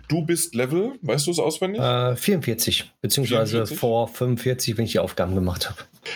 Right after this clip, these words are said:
Speaker 1: Genau. Äh, ich bin auch Level vierundvierzig, aber, äh, wenn ich, äh, wenn ich die Aufgaben gemacht habe und die
Speaker 2: Mhm.
Speaker 1: nächsten Aufgaben gemacht habe,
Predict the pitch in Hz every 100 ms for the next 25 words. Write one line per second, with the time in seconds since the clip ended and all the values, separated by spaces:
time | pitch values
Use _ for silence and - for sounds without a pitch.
0 | - - 104 98 156 196 - - - 123
1 | - - 233 - 233 165 131 127 - 117
2 | 117 - 147 147 214 - - 160 185 123
3 | 120 143 143 - - 127 127 123 107 147
4 | 143 147 143 - - 131 135 127 131 117
5 | 135 147 - - 196 - 120 113 104 104
6 | - 104 95 104 143 208 233 233 - 131
7 | 147 - - 113 107 101 101 98 110 113
8 | 123